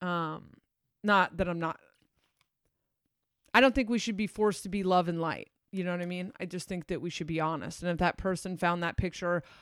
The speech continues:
off-putting, they should be honest about that. And then we should have an honest conversation. And then I should be able to be honest and say, uh, "Hey, that hurt my feelings, but here's what was happening." And then, you know, that person, I don't,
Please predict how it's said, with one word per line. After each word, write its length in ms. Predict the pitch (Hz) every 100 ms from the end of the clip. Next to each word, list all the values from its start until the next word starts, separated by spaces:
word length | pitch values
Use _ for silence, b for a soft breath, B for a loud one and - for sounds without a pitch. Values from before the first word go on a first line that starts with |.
| B B B
off-putting, 800 | 185 185 190 - 220 214 226 240 - b b -
they 160 | 190
should 280 | 190 - 185
be 240 | 160 190 190
honest 420 | 180 185 156 -
about 360 | 175 151 - -
that. 240 | 87 - -
And 240 | - 175 160
then 220 | 170 170
we 80 | 170
should 160 | 180
have 160 | 170 170
an 80 | 180
honest 320 | 170 170 175
conversation. 880 | - 175 165 151 175 180 - 196 202
And 180 | - 175
then 120 | 170
I 140 | 165
should 200 | 165 185
be 160 | 165 170
able 160 | 160 160
to 140 | 160
be 120 | 170 -
honest 460 | 156 170 170 -
and 140 | 175 156
say, 440 | 170 160 165 165 b b b b
uh, 220 | 175 170 -
"Hey, 200 | 175 185
that 160 | 175
hurt 160 | 160 175
my 140 | 165
feelings, 500 | 160 170 165 165 165
but 140 | - -
here's 280 | 175 175 156
what 140 | 160
was 140 | 165
happening." 540 | 165 156 160 160 165 185 b b b b -
And 280 | 180 170
then, 440 | 165 165 165 165 170
you 120 | 202
know, 200 | 190 165
that 220 | 165 165 -
person, 520 | 185 170 185 170 165 -
I 80 |
don't, 240 | 175 180